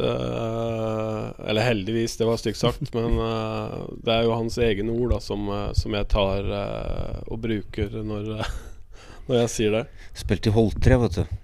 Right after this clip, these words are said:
Speaker 2: Da jeg kom hjem, eh, spilte annen divisjon i Holter. Og apropos han, eh, gamle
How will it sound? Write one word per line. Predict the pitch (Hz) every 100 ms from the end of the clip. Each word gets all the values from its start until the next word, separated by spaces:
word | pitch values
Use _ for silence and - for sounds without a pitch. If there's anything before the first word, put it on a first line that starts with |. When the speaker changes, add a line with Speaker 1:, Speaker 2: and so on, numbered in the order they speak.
| - - - - - -
Speaker 2:
Da | 98
jeg |
kom | 104 90
hjem, | 85 98 95
eh, | 98 98 92 92 92 90 85 90 -
spilte | - 90 85 87
annen | 85 78
divisjon | 80 82 90
i | 95
Holter. | 101 85 - 110 - - - - - - - - - - - -
Og | 104 101
apropos | - 95 - 95 92 92
han, | 90 92
eh, | 92 92 92 92
gamle | 92 85 87